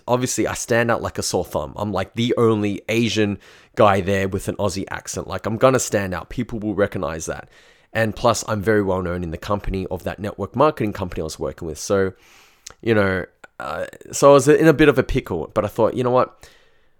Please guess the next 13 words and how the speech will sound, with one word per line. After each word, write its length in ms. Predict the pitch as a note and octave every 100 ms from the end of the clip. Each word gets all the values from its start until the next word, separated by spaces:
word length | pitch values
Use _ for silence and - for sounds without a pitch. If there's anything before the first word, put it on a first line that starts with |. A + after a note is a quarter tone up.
| _ -
I 60 |
called 260 | - F3+ E3+
my 100 | C3+
<laughs> 80 | -
friend 200 | B2 G#2+
up 180 | -
for 160 | - B2+
the 80 | G#2+
fourth 340 | - A2 -
time, 360 | - D#2 E2+ F2 _ _ _ _
and 100 | G#2+
he's 120 | A2
like, 180 | G2+ G#2